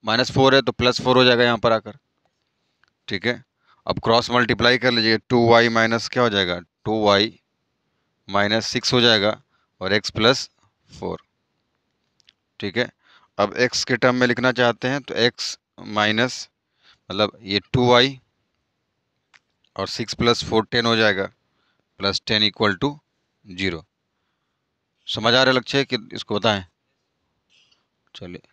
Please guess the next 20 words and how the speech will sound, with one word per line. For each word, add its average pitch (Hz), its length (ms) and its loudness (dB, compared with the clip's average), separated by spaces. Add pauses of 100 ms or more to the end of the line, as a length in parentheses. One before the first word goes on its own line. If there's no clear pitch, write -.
(840)
तो - 120 -16 (160)
ये 101 160 -6
आपका 104 320 -2
क्वेश्चन 117 320 -2
नंबर 110 240 2
टू 107 200 -4
हो 85 180 -2
गया। 82 160 -10 (800)
क्वेश्चन 113 300 0
नंबर 127 220 4
थ्री 127 260 0
बोल 120 220 4
रहा 123 80 4
है, 131 80 4
find 123 380 2
the 131 80 2
equation 120 420 0
of 127 120 2 (240)
the 113 120 0
line 104 300 2